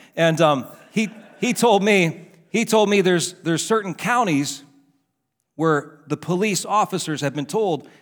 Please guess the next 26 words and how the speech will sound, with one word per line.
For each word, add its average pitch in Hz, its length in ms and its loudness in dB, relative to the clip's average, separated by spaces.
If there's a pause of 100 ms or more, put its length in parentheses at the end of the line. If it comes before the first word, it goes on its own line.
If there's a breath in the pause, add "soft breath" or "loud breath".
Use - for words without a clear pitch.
if 143 120 -6
someone 196 260 -4
commits 175 340 -6
a 143 40 -10
crime, 160 360 -6
you're 135 80 -6
not 147 140 -4
allowed 135 200 -4
to 120 60 -12
chase 156 320 -10
them 85 240 -20 (1040)
unless 147 300 -2
it's - 140 -8
a 135 40 -4
major 135 380 -4
crime. 110 480 -12 (300)
So - 180 -4
he 143 80 -2
said, 165 180 -4
for 165 140 -4
instance, 151 300 -4
if 131 60 -10
someone 175 260 -6
stole 143 260 -6
a 127 60 -8
car, 123 360 -8